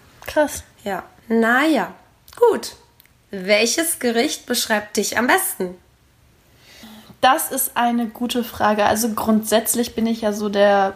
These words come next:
Speaker 1: Pizza- und Pasta-Typ, ne?
Speaker 2: Ja.
Speaker 1: Abgesehen von unserem Döner. Aber <laughs> jetzt so vom Charakter her, meinst du?
Speaker 2: Mhm.
Speaker 1: <laughs>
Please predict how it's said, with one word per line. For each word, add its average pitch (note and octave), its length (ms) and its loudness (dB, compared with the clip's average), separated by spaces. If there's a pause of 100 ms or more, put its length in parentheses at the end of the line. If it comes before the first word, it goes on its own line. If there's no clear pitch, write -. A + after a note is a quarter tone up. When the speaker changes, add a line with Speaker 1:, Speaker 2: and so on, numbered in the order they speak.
(140)
Speaker 1:
Pizza- G#3+ 300 -4
und G3+ 120 -2
Pasta-Typ, F#3 600 -6
ne? G3 220 -4 (1000)
Speaker 2:
Ja. - 80 6
Speaker 1:
Abgesehen B3 360 0
von G#3 140 -2
unserem F#3+ 280 -2
Döner. B3+ 640 2 (460)
Aber F#3+ 1200 0 (760)
<laughs> - 680 -16
jetzt G3+ 240 -6
so B3 140 -4
vom A3 320 0
Charakter A3 520 -2
her, A3 340 0
meinst G#3 340 -4
du? E4+ 60 -2 (200)
Speaker 2:
Mhm. A#3 420 2
Speaker 1:
<laughs> - 40 -18